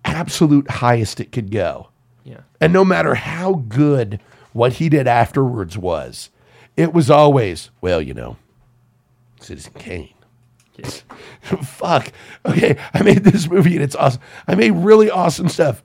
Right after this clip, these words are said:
Speaker 1: Yes, you did, but, you know, Citizen Kane. And Magnificent Ambersons, kinda shit the bed on that. No, I didn't. The studio screwed me on
Speaker 2: I
Speaker 1: it.
Speaker 2: saw
Speaker 1: What
Speaker 2: that in
Speaker 1: ca-
Speaker 2: theaters.
Speaker 1: Yeah.
Speaker 2: Like,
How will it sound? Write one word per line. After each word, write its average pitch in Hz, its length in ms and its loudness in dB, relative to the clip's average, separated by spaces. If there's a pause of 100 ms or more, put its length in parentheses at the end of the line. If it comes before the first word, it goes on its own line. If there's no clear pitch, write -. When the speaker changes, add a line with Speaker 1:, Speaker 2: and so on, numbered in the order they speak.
Speaker 1:
Yes, 113 300 -2
you 104 80 -12
did, 117 280 -4
but, 95 200 -12
you 90 40 -6
know, 82 260 -8 (1500)
Citizen - 420 -14
Kane. 78 400 -10 (800)
And 127 200 -2
Magnificent 143 460 0
Ambersons, 135 760 -4
kinda 107 260 -4
shit 113 220 -6
the 104 60 -12
bed 110 160 2
on 110 100 0
that. 139 100 -6
No, 165 200 2
I 170 80 0
didn't. 151 580 2 (320)
The 135 80 -2
studio 190 440 2
screwed 202 400 -2
me 147 140 0
on 127 140 -2
Speaker 2:
I 156 60 0
Speaker 1:
it. 151 60 -10
Speaker 2:
saw 151 100 0
Speaker 1:
What 151 180 -2
Speaker 2:
that - 100 -14
in 170 80 -8
Speaker 1:
ca- - 60 -20
Speaker 2:
theaters. 143 480 -10 (140)
Speaker 1:
Yeah. 202 80 0
Speaker 2:
Like, 131 200 2